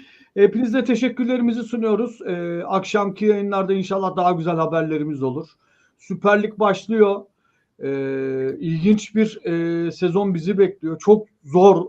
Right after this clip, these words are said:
yani. Son iki yıldaki şampiyonluktan daha zor, daha sert bir sezon bizi bekliyor. Herkes bunun bilincinde olsun,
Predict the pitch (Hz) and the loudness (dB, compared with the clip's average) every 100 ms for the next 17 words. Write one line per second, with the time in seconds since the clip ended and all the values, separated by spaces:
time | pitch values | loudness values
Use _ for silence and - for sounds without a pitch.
0 | - 123 117 110 - 170 185 180 - 226 | -8 -10 -8 -10 -10 -6 -4 -4 0 2
1 | 214 202 202 - 202 190 196 202 196 - | 4 2 0 -6 -6 -6 -6 -6 -6 -4
2 | 240 220 _ _ _ 165 190 233 190 190 | -4 -4 _ _ _ 0 6 6 6 2
3 | 196 - - 165 226 240 233 _ _ _ | 0 -8 -6 2 4 4 2 _ _ _
4 | _ - 208 233 226 190 180 165 180 165 | _ 0 4 4 0 -10 -8 -6 -8 -8
5 | 165 180 156 - 180 190 - 156 160 175 | -6 -6 -6 -6 -6 -6 -6 -6 -6 -6
6 | 160 160 170 165 180 165 - 180 | -6 -6 -6 -6 -4 -4 -4 -10